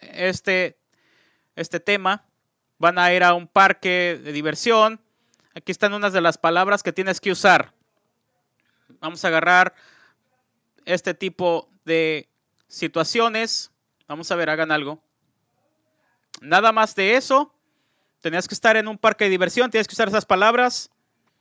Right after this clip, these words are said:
y tienes que usar estos objetos. De ahí en más,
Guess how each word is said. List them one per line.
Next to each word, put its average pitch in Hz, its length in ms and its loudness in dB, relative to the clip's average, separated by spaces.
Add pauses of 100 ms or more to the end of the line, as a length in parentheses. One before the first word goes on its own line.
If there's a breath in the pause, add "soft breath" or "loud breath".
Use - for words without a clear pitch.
(340)
y 151 80 -14
tienes 196 200 -6
que 190 60 -12
usar 202 140 0
estos 185 240 -6
objetos. 240 680 -2 (1040)
De 151 100 -4
ahí 202 140 0
en 214 60 -6
más, 269 400 -2